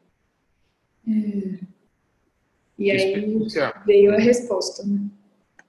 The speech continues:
Speaker 2: Que lindo, que experiência linda essa! Eu, eu já tinha ouvido, eh, falar sobre isso, mas escutar você falando, isso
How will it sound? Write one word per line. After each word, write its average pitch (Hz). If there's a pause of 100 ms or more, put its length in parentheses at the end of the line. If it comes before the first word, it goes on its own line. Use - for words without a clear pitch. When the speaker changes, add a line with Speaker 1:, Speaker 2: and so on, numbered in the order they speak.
(140)
Speaker 2:
Que 139
lindo, 139
que - (220)
experiência 165
linda 151
essa! 143 (200)
Eu, -
eu 135
já 170
tinha 190
ouvido, 143
eh, 113
falar 127
sobre 117
isso, 156 (260)
mas 139
escutar 147
você 147
falando, 127
isso -